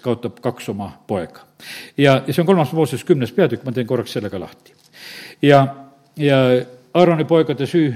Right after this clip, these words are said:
ja karistus kümnendas peatükis. Noh, eelmine päev on supervägev asi. E, issanda eest läks välja, üheksas ja kakskümmend neli salm siis ütleb. E, tuli ning põletas altari pealt põletusohvri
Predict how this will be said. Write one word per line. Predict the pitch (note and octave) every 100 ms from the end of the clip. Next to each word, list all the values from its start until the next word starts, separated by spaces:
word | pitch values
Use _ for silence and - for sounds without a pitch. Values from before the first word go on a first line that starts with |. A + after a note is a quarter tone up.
| -
ja | C3+ C#3+
karistus | C#3 - - B2+ - - _ - - - -
kümnendas | D3+ D3 C3
peatükis. | - C#3+ B2+ - B2+ -
Noh, | F3
eelmine | F#3+ G3 E3+ E3+
päev | E3+ D3+
on | C#3+ - D3+
supervägev | F3 E3+ C#3+ C#3 C3+ B2+
asi. | B2 A#2 F#2+ _ - - - - -
E, | C3+ D3
issanda | D#3 E3+ C#3+
eest | D3+ -
läks | D3+ -
välja, | D3+ C#3 C#3 C3 D#3
üheksas | D3 C#3 - B2+ - D3
ja | B2
kakskümmend | C3+ - B2+
neli | A#2+ G#2+
salm | B2+ A2
siis | A#2 A#2
ütleb. | A#2 A2+ - - - - - -
E, | C3 B2+ - -
tuli | F3+ F3+ D#3+ C#3 -
ning | C3
põletas | D#3+ D3+ C#3+ D3+
altari | C#3 - B2+
pealt | A#2+ A#2+ E3
põletusohvri | D3+ C#3+ C#3 C#3+ C3+ C3+ B2+